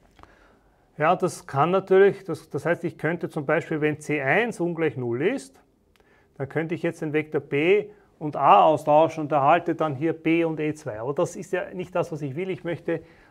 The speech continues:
sowohl A als auch B hier hineinbringen. Also ich möchte nicht wieder einfach rücktauschen, also den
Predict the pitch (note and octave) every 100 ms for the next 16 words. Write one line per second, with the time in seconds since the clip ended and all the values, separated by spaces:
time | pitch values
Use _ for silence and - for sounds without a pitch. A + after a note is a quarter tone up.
0 | _ - - C#3+ D3+ E3+ E3+ D3+ E3+ G3
1 | F#3 F3 - _ - F#3 A#3 E3 C#3+ A#2+
2 | B2+ A2+ A2 - - - - D3 C#3 C#3+
3 | C#3 D#3 D#3 D3+ E3 E3 D#3+ D#3 D#3 D3
4 | D3 C3+ C#3 F3+ - D#3 E3 D3+ D#3 D#3
5 | C#3 C#3 D3